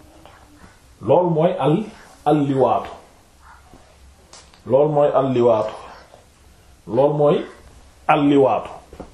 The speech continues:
Léegi, ah, bi ci tegu mooy sixième bi,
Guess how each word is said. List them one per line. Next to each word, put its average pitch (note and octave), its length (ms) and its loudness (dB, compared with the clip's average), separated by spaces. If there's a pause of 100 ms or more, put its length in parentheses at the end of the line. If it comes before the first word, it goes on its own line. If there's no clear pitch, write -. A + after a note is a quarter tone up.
(960)
Léegi, G#3+ 440 2 (640)
ah, G3 280 2 (1160)
bi D3+ 200 2
ci A3+ 140 -2
tegu G3 220 2
mooy F3+ 240 2
sixième E3 500 2
bi, - 120 -8